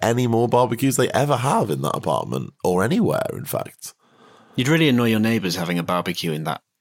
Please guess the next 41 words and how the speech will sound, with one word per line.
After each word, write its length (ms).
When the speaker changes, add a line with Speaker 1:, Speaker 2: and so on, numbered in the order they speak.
Speaker 2:
that 180
setting, 380
wouldn't 220
you? 120
Speaker 1:
Yeah, 160
'cause 160
it's 120
not 160
even 140
an 80
official 260
balcony, 500
is 180
it? 80
It's 100
out 140
the 80
window, 400
and 140
Speaker 2:
No. 40
Speaker 1:
it's 120
a 60
bit 180
like, 600
yeah, 240
I 40
think 220
everybody 340
would 120
be 60
pissed 220
off. 100
I 60
mean, 120
I'm 220
not 200
even 140
allowed 400
barbecues 540
on 100
my, 380